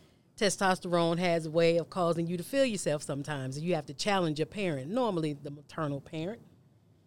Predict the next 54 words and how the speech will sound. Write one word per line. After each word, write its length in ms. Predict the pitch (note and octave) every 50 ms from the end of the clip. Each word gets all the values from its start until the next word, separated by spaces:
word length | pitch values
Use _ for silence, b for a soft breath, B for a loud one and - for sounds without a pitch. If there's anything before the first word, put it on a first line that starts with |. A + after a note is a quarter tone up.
| _ _
So 200 | C4+ C4 B3+ B3+ -
I 100 | C4+ D#4
don't 200 | D4 A#3 G3+ -
take 180 | G#3 F3 -
his 140 | - F3+ -
keys 320 | - - G3 F3+ F3 D#3+
right 240 | D#3+ E3 E3 E3 E3
away. 240 | E3 D#3+ E3+ F3+ G3
We 180 | F#3+ A3+ A3+ G#3
have 240 | G3 F3+ F3+ F3
a 80 | F3 F#3
discussion 560 | E3+ F#3+ F3+ - - A3+ A3+ A3 - G#3 F3+
about 320 | D#3 D3 D3 C3 A#2+ A2 G#2
it. 80 | - b b b b b _ _
This 220 | F#3+ F3+ - -
is 120 | E3 C#3+
grace. 600 | D#3+ C#3 D#3 D#3 C3+ - - - - - - - - - _ _ _ _ _ _ _ _ _ _ _ _ _ _ _ _ - - - - _ _ _ _ _ _ _
Your 120 | E3 F3 -
attitude 360 | E3+ G3+ A#3+ B3+ - G#3+ F3+ D#3
right 200 | D#3 D3 C#3+ C#3+
now 180 | C#3+ C3+ C3+
is 160 | C3+ C3+ -
not, 160 | E3+ C#3+ C#3 - - - _ _ _ _ _ _ _
you 80 | D#3 D3
know, 160 | C3+ C3 B2+
is 140 | C3+ C#3 C#3
a 40 | D#3
little 140 | F3 F#3
more 160 | F3+ F3 E3 D#3
hostile 460 | - G3+ F#3+ - - - - D#3+ D3+
than 160 | D3+ D#3 D#3
what 160 | D#3+ D#3 D#3
I 80 | D#3+ D#3+
like 280 | D#3 D#3 E3+ F3 -
in 60 | F#3 F3
a 60 | E3+
person 360 | - G#3+ G3+ F#3+ - - F#3
who's 200 | F3 G3 E3+ F3+
living 220 | G3 F#3+ F3+ G3
in 80 | F#3 F#3
my 140 | F3+ F3+ F#3
house 320 | G3+ G3+ G3 G3 G3 -
and 160 | - D3+ C3+
eating 200 | - F#3 F#3+ G3
my 80 | F#3+ F3+
groceries. 480 | F3+ G#3 A3 A3 G#3 - A3 G#3+ - b b b b b b b b
So 140 | - F#3+ F#3
I'm 80 | F#3 F#3
gonna 160 | G#3 F#3 F#3+
need 220 | G3 F#3+ E3+ -
you 60 | F#3 D#3+
to 160 | - F3 E3
adjust 580 | D3 C#3 C3+ C#3 F3 G3+ A3 A3 - - - D#3
that. 440 | E3+ C3+ G#2+ - - - - -